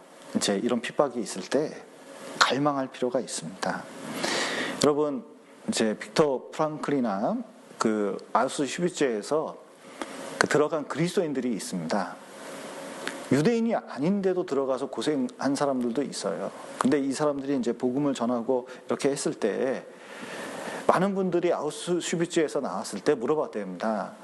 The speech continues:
"거기서 믿음 잃어버리지 않았느냐? 그 큰 환란 속에서." 이렇게 이제 물어봤더니 그 생존자가 빅터 프랑클이나 많은 사람에게 얘기하더래요.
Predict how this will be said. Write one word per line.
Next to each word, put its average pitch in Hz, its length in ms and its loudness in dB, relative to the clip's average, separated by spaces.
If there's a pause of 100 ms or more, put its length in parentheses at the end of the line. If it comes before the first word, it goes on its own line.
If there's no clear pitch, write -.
(300)
"거기서 131 720 2 (100)
믿음 139 360 0 (140)
잃어버리지 127 500 0
않았느냐? 95 800 0
그 - 160 0 (600)
큰 190 140 4
환란 160 320 0
속에서." 127 840 0 (560)
이렇게 - 200 4
이제 123 120 2
물어봤더니 113 880 0 (1600)
그 139 160 0
생존자가 165 1000 -4 (260)
빅터 - 280 2
프랑클이나 123 920 -2
많은 123 260 0
사람에게 120 580 0
얘기하더래요. 95 800 -2